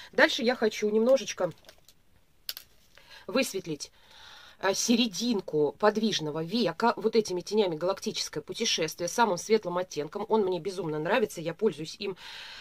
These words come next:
часто, и он еще не кончился, хотя, мне кажется, эти тени у меня где-то год. Я прям на пальчик наношу с кисточки и пальчиком, вот так вбивающими движениями,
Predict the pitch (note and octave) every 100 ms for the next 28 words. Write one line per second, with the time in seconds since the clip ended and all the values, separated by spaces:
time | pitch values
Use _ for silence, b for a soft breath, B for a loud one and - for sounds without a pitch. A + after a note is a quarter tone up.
0 | B - - F3+ F3 - B3 A#3+ G#3+ A3+
1 | A3 G#3+ G#3 F#3 F3 G#3 G#3+ G#3+ G3+ F#3
2 | F#3+ - F#3+ - - F3 E3 E3+ D#3+ E3
3 | D#3+ D#3 D#3+ D3 B B - C4+ F#3+ G3+
4 | A3+ G3 - F3 E3+ F#3+ - F3 - -
5 | D4 - F3 - - - B B B B
6 | G#3+ B3 C#4 D#4 G#3+ F3+ D#3+ - _ _
7 | F#3 G3+ F#3+ E3+ E3 G#3 G3 F#3 F3+ F3
8 | E3+ E3+ G#3 D4+ D4 C4+ C4+